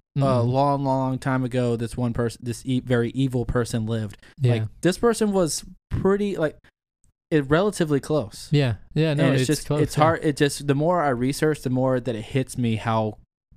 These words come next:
Speaker 1: close we are to
Speaker 2: Within
Speaker 1: these
Speaker 2: a hundred
Speaker 1: history
Speaker 2: years, man.
Speaker 1: moments. Yeah, which is wild.
Speaker 2: Yeah.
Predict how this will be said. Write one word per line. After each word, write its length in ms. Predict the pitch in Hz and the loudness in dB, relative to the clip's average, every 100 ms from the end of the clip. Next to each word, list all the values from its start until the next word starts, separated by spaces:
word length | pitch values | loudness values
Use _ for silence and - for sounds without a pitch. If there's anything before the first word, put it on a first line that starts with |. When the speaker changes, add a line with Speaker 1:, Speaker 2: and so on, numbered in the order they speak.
| - | -6
Speaker 1:
close 420 | 127 113 98 - | -2 -2 -4 -4
we 80 | 110 | -4
are 160 | 101 | -4
to 80 | 95 139 | -2 0
Speaker 2:
Within 260 | 101 135 | 2 2
Speaker 1:
these 60 | 139 | 2
Speaker 2:
a 20 | |
hundred 200 | 139 143 | 2 2
Speaker 1:
history 140 | 110 117 | 2 0
Speaker 2:
years, 160 | 131 | 2
man. 120 | 113 | 2
Speaker 1:
moments. 360 | 107 110 110 - _ _ _ - | 2 0 -2 -8 _ _ _ -4
Yeah, 200 | 123 98 | -2 -2
which 140 | - 120 | -4 -4
is 180 | 123 - - - | -4 -6 -20 -20
wild. 280 | - - - | -20 -20 -4
Speaker 2:
Yeah. 280 | 131 120 | 0 0